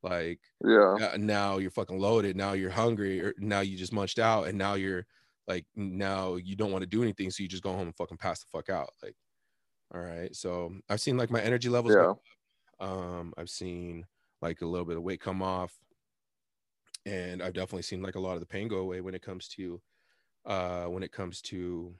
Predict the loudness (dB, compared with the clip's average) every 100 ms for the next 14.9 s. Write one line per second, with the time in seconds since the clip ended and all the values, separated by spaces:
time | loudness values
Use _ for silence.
0 | -8 -6 2 2 4 0 -4 -4 -6 -8
1 | -14 _ -12 -10 -10 -10 -8 -8 -10 -8
2 | -8 -8 -10 -12 -10 -6 -6 -6 -8 -12
3 | -14 -14 -10 -10 -10 -18 _ _ _ _
4 | _ _ -14 -12 -14 -12 -10 -10 -8 -4
5 | -4 -4 -4 -2 -2 -4 -8 _ -20 -12
6 | -8 -8 -8 _ _ -16 -12 -12 -12 -14
7 | -16 -16 -14 -18 -20 -20 _ _ _ -2
8 | 6 6 6 4 0 4 2 4 2 2
9 | -2 -18 -20 -20 _ 6 10 12 12 12
10 | 12 12 10 10 8 6 4 4 10 12
11 | 12 12 10 10 8 6 4 2 2 0
12 | 2 2 2 0 -4 _ _ _ _ _
13 | _ _ _ 8 10 12 10 10 8 10
14 | 10 10 6 4 6 6 6 6